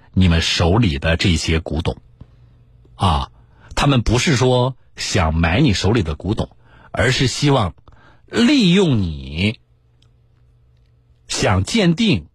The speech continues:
爱收藏的这个心理，想从你身上骗点钱。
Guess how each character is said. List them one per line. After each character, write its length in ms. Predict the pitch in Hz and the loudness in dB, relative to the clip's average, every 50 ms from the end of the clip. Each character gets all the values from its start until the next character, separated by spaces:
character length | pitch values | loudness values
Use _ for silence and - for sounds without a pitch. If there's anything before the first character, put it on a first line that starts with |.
| _ _ _ _ _ _ _ _ _ _ _ _ _ - | _ _ _ _ _ _ _ _ _ _ _ _ _ -6
爱 240 | - 220 208 175 143 | -2 0 0 2 0
收 320 | 120 - - 240 226 220 | 0 0 0 2 2 2
藏 400 | 208 - - 87 78 85 107 139 | 0 -2 -6 -4 -2 0 0 2
的 280 | 165 143 104 78 92 _ _ _ _ _ _ _ _ _ _ _ _ _ _ | 2 0 -2 -2 -6 _ _ _ _ _ _ _ _ _ _ _ _ _ _
这 160 | - - 147 120 | -4 -2 -2 0
个 140 | 117 120 | 0 0
心 300 | 117 - - 196 190 180 | -2 0 0 0 0 2
理， 240 | 151 80 - - _ _ _ _ _ _ _ _ _ _ _ _ _ _ _ _ | 0 -2 -6 -10 _ _ _ _ _ _ _ _ _ _ _ _ _ _ _ _
想 220 | - - - 85 | -4 -2 -2 -2
从 160 | 85 - 120 120 | 0 0 0 0
你 80 | 101 | 0
身 140 | - - 107 | 0 0 0
上 100 | 98 98 | 0 0
骗 180 | 90 - 107 85 | 0 -2 -2 -2
点 120 | 78 76 | -2 -4
钱。 280 | 67 - - 76 85 | -6 -8 -10 -10 -14